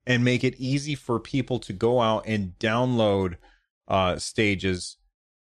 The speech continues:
then that's fantastic. Wouldn't it, wouldn't it be amazing if you're connected to the internet,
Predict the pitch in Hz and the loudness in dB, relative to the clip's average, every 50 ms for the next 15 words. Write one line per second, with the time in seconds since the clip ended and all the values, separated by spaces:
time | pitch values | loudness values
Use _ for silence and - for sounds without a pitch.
0 | _ _ _ _ _ 107 123 117 110 113 117 120 113 - - - 95 90 90 87 | _ _ _ _ _ -2 0 2 2 2 2 0 -2 -6 -4 -2 -2 -2 -2 0
1 | - 110 107 - - 123 117 131 165 185 208 208 185 117 110 127 135 170 226 285 | 0 -2 -2 0 0 0 2 2 2 4 2 0 -2 -2 -2 0 0 0 0 0
2 | 277 190 185 170 143 117 123 120 123 131 120 95 101 95 90 90 - - 127 127 | -2 -2 0 0 0 2 2 2 2 2 0 0 -2 -2 -2 -4 -2 0 0 0
3 | - - - 120 120 127 131 - 143 120 - 117 104 104 95 98 92 98 101 113 | 2 2 0 2 2 0 2 0 -2 -2 0 0 2 2 4 4 2 2 2 2
4 | 127 147 160 - - | 0 0 -2 -4 -10